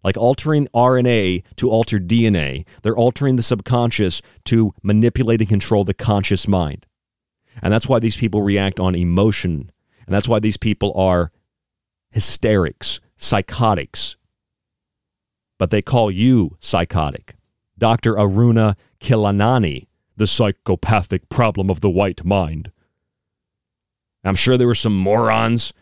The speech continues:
who wrote some books or some papers, the, the, the psychopathic problem with the black mind.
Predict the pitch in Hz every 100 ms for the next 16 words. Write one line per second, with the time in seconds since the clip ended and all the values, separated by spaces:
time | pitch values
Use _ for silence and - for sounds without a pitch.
0 | _ _ - 107 120 113 107 90 117 -
1 | - 104 107 95 113 113 123 113 - -
2 | _ _ - 104 98 104 95 92 - -
3 | 92 98 90 85 104 - 95 92 98 101
4 | - 95 101 92 95 85 69 69